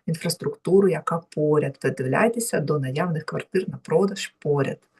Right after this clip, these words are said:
Накопичуйте історію платежів і, можливо, ви домовитеся про викуп вашої орендованої квартири.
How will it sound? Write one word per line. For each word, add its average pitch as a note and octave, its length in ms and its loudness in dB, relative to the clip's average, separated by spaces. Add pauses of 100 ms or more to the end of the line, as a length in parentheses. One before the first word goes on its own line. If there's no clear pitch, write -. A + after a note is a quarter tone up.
(680)
Накопичуйте G3 600 4
історію C4+ 400 0
платежів A3+ 680 -2 (280)
і, E3+ 120 0
можливо, F3 560 4
ви D3+ 80 -2
домовитеся E3+ 640 2
про D#3 240 -4
викуп E3 520 -2
вашої D3+ 360 -2
орендованої C#3+ 680 -8
квартири. - 580 -8